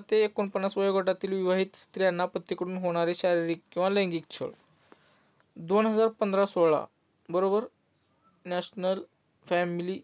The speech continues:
हेल्थ सर्व्हे फोरच्या तुलनेत नॅशनल फॅमिली हेल्थ सर्व्हे फाईव्ह जे दोन हजार एकोणावीस वीसला झालं त्यामध्ये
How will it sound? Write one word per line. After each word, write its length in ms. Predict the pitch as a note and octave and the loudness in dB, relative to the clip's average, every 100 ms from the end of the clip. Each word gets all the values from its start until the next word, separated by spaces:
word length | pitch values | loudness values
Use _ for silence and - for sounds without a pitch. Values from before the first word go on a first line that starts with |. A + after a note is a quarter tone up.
| - | 0
हेल्थ 300 | E3+ F#3+ G3 | 0 0 -4
सर्व्हे 340 | - F3+ E3 | -2 2 2
फोरच्या 1300 | E3 - F#3 F#3 - - _ _ _ _ _ - G3 | -2 -4 2 4 4 -2 _ _ _ _ _ -2 0
तुलनेत 360 | G#3 A#3 G3+ G#3+ - | 2 0 0 -2 -4
नॅशनल 420 | - F#3+ F#3+ G3+ G#3 | -2 -2 -2 -2 -2
फॅमिली 380 | G3+ F#3+ F#3 | 0 -2 0
हेल्थ 220 | F#3+ G3 - | 0 -2 -4
सर्व्हे 320 | - F#3+ F#3 | -2 0 0
फाईव्ह 380 | - G3 D#3 - _ - | 2 2 2 -2 _ -6
जे 40 | |
दोन 160 | E3+ F3+ | -2 0
हजार 200 | F3+ G3 | 0 0
एकोणावीस 560 | G3 - G3 F3 - - | -2 -4 -4 -4 -6 -10
वीसला 340 | F#3 G3+ G3 E3 | -6 -2 2 4
झालं 220 | C#3+ C3+ - _ _ _ _ _ _ | 2 -2 -12 _ _ _ _ _ _
त्यामध्ये 380 | G3+ A3+ A3+ A3 | 2 4 2 -2